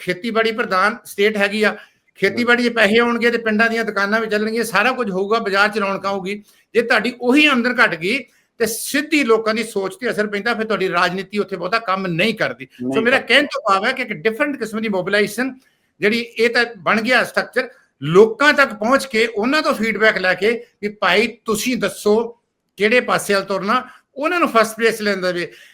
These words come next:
Speaker 1: ਜੇ ਇੰਨਾ ਚਿਰ ਲੀਡਰ ਫਸਟ ਪਲੇਸ ਰਹਿਣਗੇ, ਉਹ ਤਾਂ ਜਿੱਦਾਂ ਹੁਣ ਮੋਦੀ ਸਾਹਿਬ ਦਾ ਰਜੀਮ ਆ, ਉੱਥੇ ਚੱਲੀ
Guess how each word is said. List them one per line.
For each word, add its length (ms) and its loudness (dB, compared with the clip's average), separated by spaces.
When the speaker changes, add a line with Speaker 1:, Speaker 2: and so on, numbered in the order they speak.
Speaker 1:
ਜੇ 220 2
ਇੰਨਾ 240 4
ਚਿਰ 220 0
ਲੀਡਰ 340 -2
ਫਸਟ 240 -2
ਪਲੇਸ 260 -2
ਰਹਿਣਗੇ, 460 0
ਉਹ 80 -6
ਤਾਂ 180 0
ਜਿੱਦਾਂ 280 0
ਹੁਣ 140 0
ਮੋਦੀ 300 -4
ਸਾਹਿਬ 220 0
ਦਾ 100 2
ਰਜੀਮ 360 -2
ਆ, 20 -2
ਉੱਥੇ 260 -2
ਚੱਲੀ 340 -2